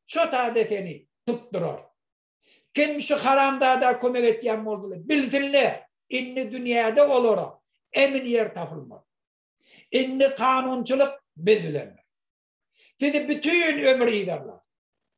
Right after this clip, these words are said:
Şunu men söz berýän siziň hemmäňize.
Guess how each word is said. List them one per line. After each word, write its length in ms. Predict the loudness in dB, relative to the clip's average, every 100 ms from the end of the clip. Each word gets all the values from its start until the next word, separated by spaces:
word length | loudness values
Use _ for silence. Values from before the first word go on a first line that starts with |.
| _ _ _ _
Şunu 280 | -4 -2 2
men 240 | 0 0
söz 280 | 4 4 4
berýän 480 | 2 2 2 -2 -6
siziň 240 | -14 -12
hemmäňize. 540 | -12 -14 -16 -20 _